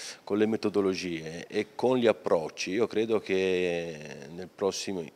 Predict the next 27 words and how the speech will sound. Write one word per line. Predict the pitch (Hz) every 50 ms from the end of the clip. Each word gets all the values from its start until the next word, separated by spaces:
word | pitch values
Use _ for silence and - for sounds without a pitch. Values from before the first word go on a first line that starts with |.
| - -
adesso | - 82 98 113 107 98 - - - 85
anche, | 90 87 85 85 - - 90 80
ma | 82 85 85 85
ne-, | 85 87 85 85
nei | 80 76 85 87 85
prossimi | - - 104 98 95 - - 98 92 92 95
anni | 98 101 107 117 123 120 113 107 92 - - - - - - -
sarà | - - 90 85 85 90
vincente | 92 101 104 104 - - 110 101 98 98 101 - - 107 101
una | 98 98 101 98 92 90
metodologia | 95 92 - 95 87 92 95 95 95 87 90 104 110 104 98
che | - 90
si | 82 - - -
baserà | 82 85 87 90 82 82 95 87 92 95 92
più | - - 101 98 95
su | - - - 98 95 92 92 92 87 80 - - - - - - - - - - - _
un | 98 95
allenamento | 95 92 95 95 95 101 104 104 104 - 98
per | - 101 95 92 -
principi | - 98 95 90 - - 107 - 104 92
di | 92 98
gioco | 90 87 98 98 95 92 92 - - 95
più | - - 98 87 -
che | - 95 87
per | - - 85 80
schemi | - - - 98 87 90 90 87
predefiniti, | - - 90 87 87 82 - 90 87 85 82 78 - - 82 82 80 80 76 67